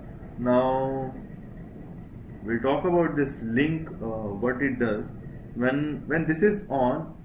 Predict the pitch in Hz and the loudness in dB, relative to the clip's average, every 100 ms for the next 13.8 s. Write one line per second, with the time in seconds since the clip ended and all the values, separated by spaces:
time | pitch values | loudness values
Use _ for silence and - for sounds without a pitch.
0 | - 117 113 110 - - - - 127 143 | -6 -4 -2 -4 -6 -12 -14 -10 -4 -2
1 | 147 123 - - 123 151 170 160 156 151 | -2 -6 -6 0 2 4 4 4 6 6
2 | 147 - - - 147 156 135 123 123 139 | 4 0 -10 0 4 6 6 4 2 -2
3 | 131 131 120 117 117 - 120 120 104 95 | 0 0 0 0 0 -2 -2 0 -2 -2
4 | 95 98 - - - - 123 123 123 131 | -6 -8 -12 -18 -12 -4 2 2 2 2
5 | 147 175 180 170 - - - - - - | 4 4 2 -2 -8 -12 -14 -14 -16 -14
6 | - 117 117 120 135 127 117 127 147 127 | -6 2 4 4 2 0 2 2 0 0
7 | 123 113 107 101 - - 127 123 127 135 | 0 0 -2 -4 -8 -10 -8 -4 -2 2
8 | 139 120 117 110 110 123 120 107 107 - | 2 2 0 -6 -4 -2 -2 -2 -4 -6
9 | - 113 104 104 - - - - - - | -8 -4 -2 -4 -8 -12 -12 -14 -16 -18
10 | - 110 113 - 123 151 151 156 156 - | -12 -2 2 4 4 6 6 6 4 -4
11 | - - 120 120 117 117 113 113 - - | -12 -2 2 4 4 4 2 0 -2 0
12 | 135 147 143 120 120 117 - 135 143 143 | 0 0 -2 -2 2 2 4 4 2 0
13 | 123 123 120 113 104 95 107 | 0 0 0 0 -2 -2 -4